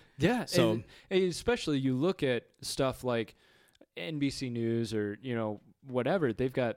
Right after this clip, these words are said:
Speaker 1: thousands of views. And then you've got content creators that are getting millions of views
Speaker 2: That's right.
Speaker 1: every week.
Speaker 2: Yep.
Speaker 1: Yet they're not the ones that are showing up on the top of the page.
Speaker 2: Mm-hmm.
Speaker 1: There's a problem with that.
Speaker 2: Mm-hmm.
Speaker 1: You know?
Speaker 2: Exactly.
Speaker 1: Your algorithms are not natural at this
Speaker 2: Yeah,
Speaker 1: point.
Speaker 2: and everybody knows, dude. I mean, I
Speaker 1: Yeah.
Speaker 2: did a recent Google search.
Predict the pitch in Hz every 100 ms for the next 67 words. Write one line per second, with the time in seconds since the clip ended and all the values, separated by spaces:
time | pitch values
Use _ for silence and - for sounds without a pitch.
0 | - - 139 139 127 110 101 92 85 87
1 | 127 151 180 175 175 151 147 180 160 120
2 | 117 110 104 104 110 107 113 107 107 113
3 | 127 175 202 170 120 110 95 110 101 131
4 | 147 - - - 156 160 160 156 156 139
5 | 123 185 202 131 - 120 120 - _ -
6 | 156 151 156 180 180 175 160 160 160 147
7 | 143 - 143 139 131 135 123 123 110 107
8 | 101 190 - - - - 110 120 160 _
9 | _ - 131 160 143 156 233 160 113 95
10 | 87 85 - 139 180 220 110 113 151 147
11 | 143 147 180 170 151 127 120 117 110 113
12 | 113 131 143 120 131 - 104 87 92 -
13 | 143 156 151 254 226 143 113 110 120 139
14 | 135 127 143 151 151 143 101 123 139 117
15 | 110 135 127 - 113 110